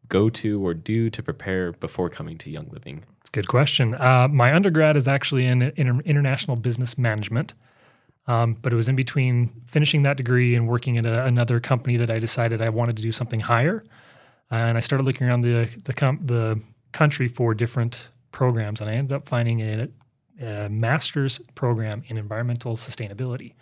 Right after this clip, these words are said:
Speaker 2: It was technically called a Executive Masters of Sustainability Leadership. And that one really interested me. Um, I, I'm a native of Utah. I love everything that Utah has to present in terms of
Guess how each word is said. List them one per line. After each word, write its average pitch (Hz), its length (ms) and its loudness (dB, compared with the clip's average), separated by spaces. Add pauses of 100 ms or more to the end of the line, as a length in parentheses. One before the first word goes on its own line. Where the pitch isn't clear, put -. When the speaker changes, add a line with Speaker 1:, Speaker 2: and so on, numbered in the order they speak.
(580)
Speaker 2:
It 131 40 -6
was 110 160 -4
technically 120 300 -2
called 113 240 -2
a 104 260 -4
Executive 127 460 -2
Masters 117 340 -2
of 98 60 -8
Sustainability 113 640 -4
Leadership. 110 540 -6 (680)
And 123 100 4
that 143 160 2
one 139 140 2
really 123 320 2 (400)
interested 139 500 0
me. 98 280 -10 (200)
Um, 110 540 -2
I, 180 280 -8
I'm 123 200 0
a - 20 0
native 117 320 0
of 113 140 -2
Utah. 117 400 -4 (320)
I 107 100 -6
love 104 460 -6
everything 113 300 -6
that 117 80 -14
Utah 110 260 -8
has 113 200 -4
to 110 140 -12
present 110 400 -6
in 110 160 -6
terms 110 300 -4
of 104 240 -6